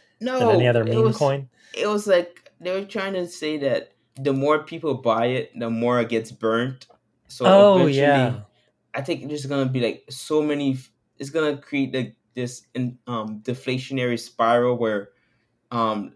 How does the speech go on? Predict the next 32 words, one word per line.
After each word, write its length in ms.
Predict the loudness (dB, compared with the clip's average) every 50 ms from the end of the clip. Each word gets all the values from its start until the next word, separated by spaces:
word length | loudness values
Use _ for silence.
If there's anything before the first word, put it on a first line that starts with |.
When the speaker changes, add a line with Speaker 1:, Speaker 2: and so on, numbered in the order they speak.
| _ _ _
Speaker 1:
the 400 | -6 -2 0 2 2 2 0 -2 -2
last 400 | -2 0 0 0 -2 -4 -6 -8
person 260 | -8 -6 -6 -4 -6 -6
to 60 | -4
have 220 | -4 -4 -6 -6
SafeMoon 640 | -8 -10 -6 -4 -4 -4 -4 -6 -6 -4 -4 -4 -4
is 160 | -6 -6 -10 -10
probably 240 | -10 -10 -8 -8
gonna 160 | -8 -8 -8 -8
be, 80 | -6
like, 180 | -8 -8 -8 -8 -6
ultra 360 | -4 -4 -4 -4 -6 -8 -8
rich 460 | -6 -4 -4 -4 -6 -8 -12 -20 -14 _
because 420 | -8 -6 -4 -4 -4 -6 -8 -14 _ _ _ _ _ _ _
everybody's 400 | -2 0 0 2 2 2 2 2
gonna 160 | 0 -2 -4 -4
want 300 | -4 -4 -2 -2 -2 -2
it, 160 | -2 -4 -6
and 100 | -8 -8
then 160 | -6 -6 -6
it's 140 | -8 -8 -8
gonna 180 | -8 -8 -6
be, 120 | -4 -4 -4
like, 220 | -4 -6 -8 _ _ _ _ _ _ _
only 180 | -4 -2 -2 -2
one 220 | 0 0 -2 -2
person 320 | 0 -2 -2 -2 -2 -4 -4
who 100 | -4 -4
has 360 | -4 -4 -6 -6 -6 -6 -8
it, 100 | -10 -10
or, 100 | -8 -8
like, 200 | -8 -10 -12